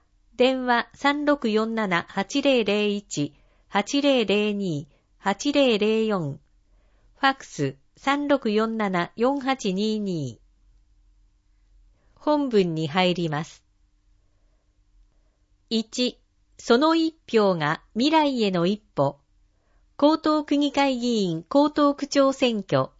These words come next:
四月二十三日日曜。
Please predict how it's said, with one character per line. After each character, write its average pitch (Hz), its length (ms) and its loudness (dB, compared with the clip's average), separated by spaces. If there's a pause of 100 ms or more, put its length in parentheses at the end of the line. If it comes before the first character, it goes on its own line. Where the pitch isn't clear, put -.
(200)
四 - 180 -2
月 302 300 0
二 294 180 -2
十 226 220 0
三 220 260 -2
日 185 300 -4
日 175 400 -2
曜。 156 340 0